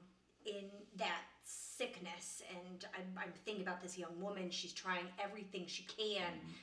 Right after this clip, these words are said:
Speaker 1: to fix her mom, right down to, "I'm gonna spend my last two quarters on these pills that there's no guarantee that they're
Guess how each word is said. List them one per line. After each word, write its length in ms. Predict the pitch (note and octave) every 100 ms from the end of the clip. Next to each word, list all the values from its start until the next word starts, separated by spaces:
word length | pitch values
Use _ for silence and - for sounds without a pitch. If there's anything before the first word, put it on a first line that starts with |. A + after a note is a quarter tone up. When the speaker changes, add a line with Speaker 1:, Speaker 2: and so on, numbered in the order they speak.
| -
Speaker 1:
to 100 | -
fix 460 | G#3 - A#3+ A#3+ -
her 160 | - G3
mom, 540 | F#3+ F3+ D#3+ D#3 D3+ - - - - -
right 240 | G#3+ G#3
down 260 | A3+ G3+ F#3+ F#3
to, 160 | F#3+ F3+
"I'm 80 | F3+
gonna 120 | F3
spend 340 | - - G#3
my 140 | G#3 F3+ F3
last 300 | F#3 - -
two 100 | G#3+
quarters 500 | - A3 G#3+ F#3+ F3
on 160 | F3+
these 180 | E3+ D#3 -
pills 520 | B3 G#3 E3+ D3 D#3 - - - - -
that 280 | F3+ F3+
there's 300 | G3+ F#3+ F#3 G#3
no 160 | B3 B3+
guarantee 460 | A3 G3 F3+ - F#3+
that 140 | F3+
they're 100 | F3